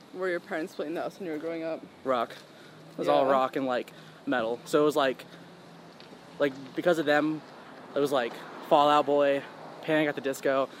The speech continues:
Speaker 2: Evanescence before they were a meme,
Speaker 1: <laughs>
Speaker 2: Nickelback before they were a meme, um, Linkin Park, uh, Metallica, stuff like that.
Speaker 1: Yeah. Did
Speaker 2: Yeah.
Speaker 1: you play instruments?
Speaker 2: I played clarinet in middle school,
Speaker 1: Oh.
Speaker 2: sixth
Speaker 1: Were
Speaker 2: and
Speaker 1: you in
Speaker 2: seventh grade.
Speaker 1: orchestra?
Speaker 2: I was in band.
Speaker 1: Oh.
Speaker 2: Yeah.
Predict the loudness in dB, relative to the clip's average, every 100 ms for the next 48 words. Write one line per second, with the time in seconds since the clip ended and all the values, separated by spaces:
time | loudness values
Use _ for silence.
0 | -10 2 4 6 4 4 0 0 -2 2
1 | 4 6 6 4 4 0 -2 -8 -20 -20
2 | -20 -20 -4 6 6 10 8 10 10 10
3 | 8 4 4 6 6 6 4 2 0 -8
4 | -20 -20 -12 -2 2 2 2 4 4 4
5 | 2 2 0 0 -14 -14 -6 -4 -4 -4
6 | -4 -4 0 0 -2 -6 -20 -20 -20 -18
7 | 0 4 6 4 2 0 -2 -2 -4 -8
8 | -8 -2 -2 2 0 0 -8 -6 -6 -6
9 | -10 -20 -20 -20 -2 4 6 8 6 4
10 | 2 2 2 2 2 4 0 -4 -6 -4
11 | 0 2 2 0 0 -2 0 -2 -6 -4
12 | -2 0 2 2 2 0 0 -2 -4 -6
13 | -10 -20 -20 -8 4 4 4 2 0 -2
14 | -6 -8 -2 0 0 0 0 0 0